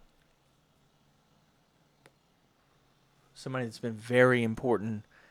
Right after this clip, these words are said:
to our culture. He's changed, um, a lot of things, and he's,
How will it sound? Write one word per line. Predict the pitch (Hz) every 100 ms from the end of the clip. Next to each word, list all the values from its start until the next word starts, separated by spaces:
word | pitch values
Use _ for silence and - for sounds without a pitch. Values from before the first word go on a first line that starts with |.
| - _ _ _ -
to | - 117 110 110 95 - _ _ _ _ _ _ _ _ _
our | 120 117
culture. | 113 139 120 - 101 110 - - - - _ _ _ - - - _ _ _ _ -
He's | 110
changed, | - - 147 139 117 113 - - -
um, | 123 117 113 113 -
a | 127
lot | 123 123
of | 120
things, | 139 127 120 113
and | 113
he's, | 123 110 104